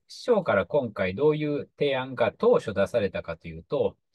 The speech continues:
議案第一号、令和六年度、船橋市一般会計補正予算ということで、これらの予算案が出されました。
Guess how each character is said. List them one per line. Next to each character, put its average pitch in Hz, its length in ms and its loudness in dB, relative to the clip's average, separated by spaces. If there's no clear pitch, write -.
議 135 180 0
案 170 180 0
第 160 220 4
一 117 220 -12
号、 98 340 0
令 135 180 -6
和 131 140 -2
六 127 220 -8
年 120 200 -6
度、 95 280 -2
船 123 180 -6
橋 127 100 -2
市 113 160 -6
一 98 100 -12
般 120 200 -2
会 120 200 2
計 98 120 -6
補 95 140 -6
正 - 120 -4
予 123 140 0
算 98 240 -8
と - 100 -18
い 90 60 -10
う - 20 -20
こ 104 100 -14
と 127 140 -8
で、 120 240 0
こ 165 80 2
れ 170 120 2
ら 123 140 2
の 101 140 -4
予 95 120 -2
算 104 320 -4
案 82 220 -8
が 110 240 0
出 92 160 -6
さ 87 160 -10
れ 85 120 -6
ま 82 160 -10
し - 60 -20
た。 - 200 -14